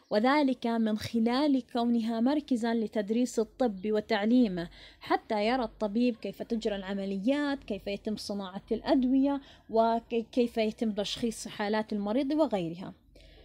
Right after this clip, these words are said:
ومن أشهر البيمارستان في الأردن هي المستشفى أو البيمارستان الناصري، وسميت بالناصري لأنه النا-، خليفة السلطان الناصر محمد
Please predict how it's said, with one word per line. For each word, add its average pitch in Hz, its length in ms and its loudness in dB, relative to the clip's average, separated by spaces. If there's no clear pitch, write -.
ومن 226 260 4
أشهر 320 340 -2
البيمارستان 214 1040 -2
في - 180 -6
الأردن 220 540 0
هي 220 120 0
المستشفى 240 880 -2
أو 202 100 -4
البيمارستان 202 800 -2
الناصري، 233 600 0
وسميت 247 580 2
بالناصري 226 720 0
لأنه 220 540 0
النا-، 226 300 2
خليفة 262 400 0
السلطان 233 520 -2
الناصر 220 480 -2
محمد 247 560 2